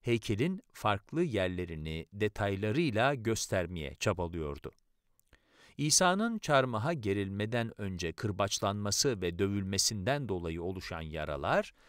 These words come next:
dikenli taçtan dolayı akan kanın izleri, ahşap boyandığı için çok daha can alıcı.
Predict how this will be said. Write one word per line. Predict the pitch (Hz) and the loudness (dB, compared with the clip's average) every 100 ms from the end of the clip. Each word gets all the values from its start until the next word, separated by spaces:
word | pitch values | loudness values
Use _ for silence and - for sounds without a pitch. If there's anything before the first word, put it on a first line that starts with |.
| - _ - | -20 _ -8
dikenli | 120 - 131 135 180 | -6 -2 -2 0 -4
taçtan | - 107 - - 143 156 110 | -2 -4 -2 -2 0 0 0
dolayı | 107 92 87 85 87 - | 0 0 -2 -2 -4 -4
akan | 98 - 107 90 | -4 -2 -2 -2
kanın | - 104 95 90 | -4 -2 -2 -4
izleri, | 87 85 82 76 80 156 214 _ _ _ _ _ - | -6 -6 -4 -6 0 0 0 _ _ _ _ _ 0
ahşap | 123 113 - 175 - - | 0 0 0 -2 -2 -4
boyandığı | 101 95 98 101 143 151 | -2 -2 -2 2 2 2
için | 107 - 185 233 - _ - | -2 -2 -2 -4 -16 _ -6
çok | - 185 - | -2 -2 -2
daha | 82 - 135 160 - | -6 0 0 0 -2
can | 113 117 | -2 0
alıcı. | 87 78 76 - | -2 -6 -10 -10